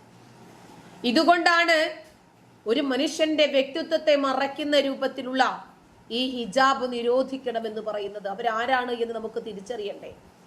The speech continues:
മുഖം മറയ്ക്കുന്ന വസ്ത്രം നിരോധിക്കണമെന്ന് പറയുമ്പോൾ ആർക്കാണ് കലി കയറുന്നത് എന്ന് നോക്കിയാ മതി, ആർക്കാണ് ഇതുകൊണ്ട് ഉപയോഗം കിട്ടുന്നത് എന്ന് നമുക്ക് മനസ്സിലാകും.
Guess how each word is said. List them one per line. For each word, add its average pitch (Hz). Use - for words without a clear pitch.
മുഖം 254
മറയ്ക്കുന്ന 339
വസ്ത്രം 302
നിരോധിക്കണമെന്ന് 320
പറയുമ്പോൾ 320
ആർക്കാണ് 311
കലി 285
കയറുന്നത് 302
എന്ന് 285
നോക്കിയാ 277
മതി, 294
ആർക്കാണ് 247
ഇതുകൊണ്ട് 233
ഉപയോഗം 240
കിട്ടുന്നത് 226
എന്ന് 220
നമുക്ക് 214
മനസ്സിലാകും. 196